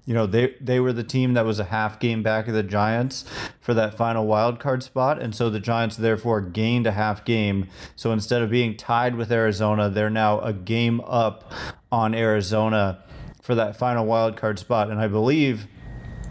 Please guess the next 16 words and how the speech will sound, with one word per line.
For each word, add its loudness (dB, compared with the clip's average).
after -4
that, 0
the -4
Reds 0
are 0
just -2
a 0
game 2
and 2
a 2
half 0
back. -2
So 0
it 4
is 0
tight, -2